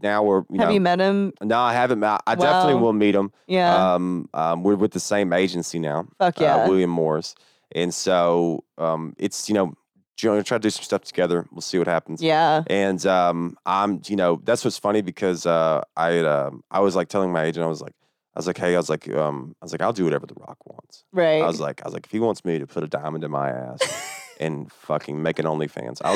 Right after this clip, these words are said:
Speaker 1: do
Speaker 2: <laughs>
Speaker 1: whatever he wants to do."
Speaker 2: Right.
Speaker 1: Like, it doesn't matter to me. Like, I'll do, like, he, I am the biggest fan of that. And also, he's the most likable guy
Speaker 2: Yeah, that's
Speaker 1: on
Speaker 2: why
Speaker 1: earth.
Speaker 2: he's mo-, the most followed. He's
Speaker 1: It's,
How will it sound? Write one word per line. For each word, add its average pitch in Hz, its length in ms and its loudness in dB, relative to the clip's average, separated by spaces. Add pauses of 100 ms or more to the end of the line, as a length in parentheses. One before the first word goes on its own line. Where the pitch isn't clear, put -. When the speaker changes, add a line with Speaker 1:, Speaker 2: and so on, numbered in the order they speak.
Speaker 1:
do 85 360 2 (280)
Speaker 2:
<laughs> 403 400 4
Speaker 1:
whatever 180 380 4
he 175 100 0
wants 76 320 -6
to - 100 -14
do." - 220 -20
Speaker 2:
Right. 127 400 0
Speaker 1:
Like, 104 80 -2
it 120 60 4
doesn't 127 220 2
matter 120 240 2
to 82 60 -6
me. 73 60 -8
Like, 78 140 -4
I'll 87 100 2
do, 90 200 2
like, 98 200 -2
he, 117 200 2
I 110 180 2
am 113 120 0
the 104 60 -2
biggest 101 480 0
fan 85 460 -2 (360)
of 80 160 -4
that. 190 240 0 (160)
And 120 120 0
also, 139 300 2
he's 117 180 -2
the 127 100 -6
most 139 280 0
likable 107 560 2
guy 82 440 2
Speaker 2:
Yeah, 311 340 4
that's 233 160 2
Speaker 1:
on - 60 4
Speaker 2:
why 285 80 4
Speaker 1:
earth. 277 60 4
Speaker 2:
he's 285 160 4
mo-, 269 220 6
the 269 80 4
most 269 320 2
followed. 185 580 4
He's 220 100 0
Speaker 1:
It's, - 420 0